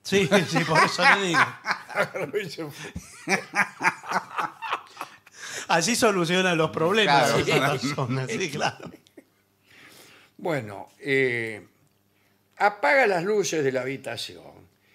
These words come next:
Speaker 2: y las luces exteriores que estén fuera de la puerta o la ventana. Apaga la televisión,
Speaker 1: Eso es importante,
Speaker 2: la radio,
Speaker 1: ¿eh?
Speaker 2: el aire acondicionado.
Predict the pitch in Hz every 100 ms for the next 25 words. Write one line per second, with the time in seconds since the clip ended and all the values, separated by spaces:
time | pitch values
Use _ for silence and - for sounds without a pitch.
0 | _ _ _ 143 156 170 214 208 185 143
1 | 135 - 123 147 127 120 110 117 - 156
2 | 127 143 214 202 160 - - 127 165 131
3 | - 151 143 127 113 113 107 98 - 85
4 | - _ _ _ _ - 160 - 254 226
5 | 180 165 143 139 131 - 175 170 139 139
6 | 175 185 165 170 165 165 170 165 214 208
7 | 175 151 151 196 196 170 151 143 147 -
8 | 147 180 185 165 131 127 147